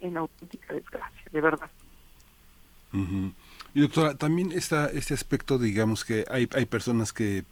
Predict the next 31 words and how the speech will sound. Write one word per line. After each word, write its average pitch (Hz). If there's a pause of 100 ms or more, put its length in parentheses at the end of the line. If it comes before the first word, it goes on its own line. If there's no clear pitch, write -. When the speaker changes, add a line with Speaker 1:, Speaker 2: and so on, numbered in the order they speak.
(260)
Speaker 2:
llegan 113
a 107
pensar 107
que 98
lavar 101
un 110
auto 104
en 101
la 92
calle 104
es 113
un 107
desperdiciar 101
el 110
agua, 120
pero 98
vemos 110
que 95 (420)
este 95 (200)
tema 110
de 110
aguas 113
residuales, 104
eh, 95
es 101
un 107
verdadero 98
problema, 95
también 101
las 98
refresqueras, 95